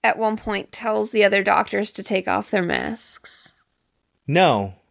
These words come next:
Speaker 2: Well, I guess, yeah, I mean, I know it happens, but I hadn't thought of it.
Speaker 1: Mm-hmm.
Speaker 2: Interesting.
Speaker 1: Anyway, Ripley tells her boss, Skerritt,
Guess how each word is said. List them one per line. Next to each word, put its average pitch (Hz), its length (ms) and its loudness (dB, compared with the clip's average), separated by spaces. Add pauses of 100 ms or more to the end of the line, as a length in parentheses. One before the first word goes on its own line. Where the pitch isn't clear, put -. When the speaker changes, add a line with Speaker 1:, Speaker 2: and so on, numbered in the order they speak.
(420)
Speaker 2:
Well, 202 140 4
I 208 140 8
guess, 202 500 2
yeah, 160 280 4
I 151 40 4
mean, 151 140 4
I 131 80 4
know 139 160 4
it 104 80 0
happens, 107 540 0
but 107 120 -4
I 107 60 2
hadn't 113 300 0
thought 107 200 0
of 104 100 -8
it. 82 220 -8 (140)
Speaker 1:
Mm-hmm. 196 540 -2 (160)
Speaker 2:
Interesting. 98 680 2 (1400)
Speaker 1:
Anyway, 233 500 4 (260)
Ripley 320 720 0 (160)
tells 220 920 2 (300)
her 220 140 -2
boss, 190 840 0 (680)
Skerritt, 190 540 2